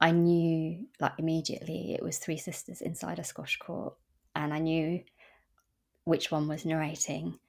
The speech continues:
wh-, which one was saying, "There were three of us." I knew there was a father on the balcony,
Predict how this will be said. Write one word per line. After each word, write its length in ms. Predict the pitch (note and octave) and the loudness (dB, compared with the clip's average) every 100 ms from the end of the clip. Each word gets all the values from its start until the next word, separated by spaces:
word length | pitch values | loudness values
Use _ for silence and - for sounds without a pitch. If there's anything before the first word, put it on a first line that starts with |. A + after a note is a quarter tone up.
| _ _ _ | _ _ _
wh-, 120 | - | 0
which 200 | F3+ F3 | 2 2
one 120 | D#3 D3+ | 2 0
was 100 | D3 | 2
saying, 320 | E3 D3+ D#3+ | 0 2 0
"There 120 | D#3 | -4
were 100 | D#3+ | -6
three 260 | C3+ D#3+ D#3 | -6 -6 -6
of 120 | D#3 | -8
us." 500 | E3 D3+ - - - - _ - - - - - - - | -10 -10 -12 -12 -14 -18 _ -20 -20 -20 -20 -20 -8 2
I 100 | E3 | 4
knew 440 | E3 E3 E3 D#3+ | 6 6 6 2
there 160 | E3 E3 | 0 -2
was 140 | E3 | -4
a 60 | F3 | -6
father 540 | - D3+ D#3 D#3+ D3+ - | -4 -2 -2 -4 -6 -6
on 120 | E3 | -4
the 80 | D#3+ | -2
balcony, 800 | D#3+ E3 - D#3 D#3+ E3 E3 | -4 -6 -8 -6 -6 -8 -10